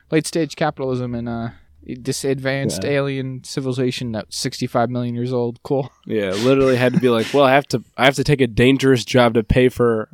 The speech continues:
Speaker 2: so my daughter can live. I have to, like, destroy my body and my relationship to her to do this."
Speaker 1: This just says coa, so.
Speaker 2: Oh, wait, maybe it was coa. Maybe she says,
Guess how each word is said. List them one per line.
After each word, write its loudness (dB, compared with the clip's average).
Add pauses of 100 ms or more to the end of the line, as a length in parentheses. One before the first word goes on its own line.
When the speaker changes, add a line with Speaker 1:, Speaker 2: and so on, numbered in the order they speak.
(100)
Speaker 2:
so -6
my 6
daughter 6
can -2
live. 0 (200)
I -12
have -8
to, 0 (240)
like, -6 (840)
destroy 2
my 6
body 4
and 2
my 0
relationship -2
to -4
her -8
to -12
do -6
this." -12 (240)
Speaker 1:
This -6
just -2
says 2
coa, -6
so. -16 (260)
Speaker 2:
Oh, 6
wait, 2
maybe -6
it -4
was -8
coa. -8 (340)
Maybe -8
she -10
says, -6